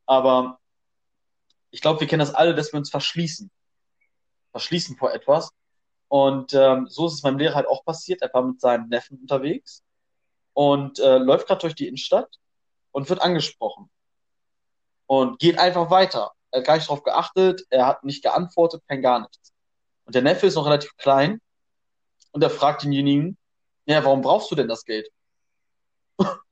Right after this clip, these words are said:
Und derjenige antwortet ihn und sagt, „Ja, okay, ich, ich hab aber leider kein Geld für dich.“ So, ne?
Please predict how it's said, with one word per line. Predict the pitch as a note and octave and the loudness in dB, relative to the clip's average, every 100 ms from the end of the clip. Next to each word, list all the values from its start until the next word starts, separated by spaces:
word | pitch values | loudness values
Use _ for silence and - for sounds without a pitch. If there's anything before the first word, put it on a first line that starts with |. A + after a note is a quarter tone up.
| _ | _
Und | G3+ D3+ G3+ | 2 2 2
derjenige | G3 C#4 F#3+ D3+ | 2 2 4 2
antwortet | - B3+ E3 - - | 2 0 -2 -2 -6
ihn | D3 F3+ | -10 -10
und | D3+ | -2
sagt, | D3 D3 _ _ _ _ | -2 -4 _ _ _ _
„Ja, | D3+ C3 - _ _ _ _ _ _ _ _ - | 2 2 -2 _ _ _ _ _ _ _ _ -14
okay, | C#3+ D3 G3 - | -6 -2 -2 -2
ich, | - C#3+ - | -10 -10 -14
ich | - F#3 | -6 -2
hab | G3 | 0
aber | D3 | 2
leider | B2 A#2+ | 2 0
kein | B2+ A#2+ | -2 -6
Geld | A2+ - | -6 -10
für | G#2+ | -16
dich.“ | G2 _ _ _ _ _ _ _ _ | -18 _ _ _ _ _ _ _ _
So, | - B2 A2+ _ _ _ _ | -2 -2 -2 _ _ _ _
ne? | D3+ F3 - | 0 0 -2